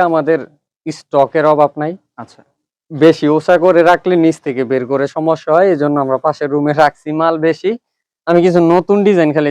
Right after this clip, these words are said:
Speaker 1: just আপনাদেরকে এক ক্লিক একটু দেখাই দিব। হ্যাঁ, সব তো আর দেখানো সম্ভব না। আপনারা পরবর্তীতে যারা অর্ডার করতে যাচ্ছেন বা সরাসরি আসতে যাচ্ছেন, আমাদের দোকানটার ঠিকানা হলো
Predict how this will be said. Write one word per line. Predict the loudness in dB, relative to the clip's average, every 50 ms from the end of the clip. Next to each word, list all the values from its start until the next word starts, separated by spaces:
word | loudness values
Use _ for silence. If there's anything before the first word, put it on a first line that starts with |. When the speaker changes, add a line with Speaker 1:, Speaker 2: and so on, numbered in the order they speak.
| -2 -2
Speaker 1:
just | -2 -2 -4 -6 -8
আপনাদেরকে | -6 -6 -6 -6 -6 -8 -6 -4 -4 -4
এক | -6 -6 _ _ _ _ _ _ -10
ক্লিক | -8 -8 -6 -6 -8
একটু | -8 -8 -8 -2 0 0
দেখাই | 2 2 2 0 2 0
দিব। | 0 0 -2 -4 -6 _ _ _ _ _ _ _ _ _ _ _ -12
হ্যাঁ, | -10 -10 -10 -4 0
সব | 0 0 0 -2 -4 0
তো | 2 4 4
আর | 4 4 2
দেখানো | 2 2 0 -2 -2 -2
সম্ভব | -2 0 2 0 0 0 0
না। | 0 0 0
আপনারা | -2 -2 -2 -2 -2 -2 -2 -2
পরবর্তীতে | -4 -2 -2 -2 -2 -4 -4 -6 -4 -4 -2 0 2
যারা | 2 4 4 4 4
অর্ডার | 4 2 0 0 -2 -4
করতে | -8 -6 -6 -4 -2 -2
যাচ্ছেন | -2 -2 -2 -6 -4 -2
বা | -2 -2 -2 0
সরাসরি | 2 4 4 4 2 2 0 0 0 -2 -4 _ _ _ _ _ _ _ _ _ -6
আসতে | -6 -6 -4 -4 -4 0 0
যাচ্ছেন, | 0 0 -2 -4 -18 -18 -20 _ _ _ -4 -2
আমাদের | 0 0 0 0 0 0
দোকানটার | -2 0 0 0 -2 0 0 -2 -2 -2 -4
ঠিকানা | -6 -4 -2 -2 -2 0 0
হলো | 0 0 -2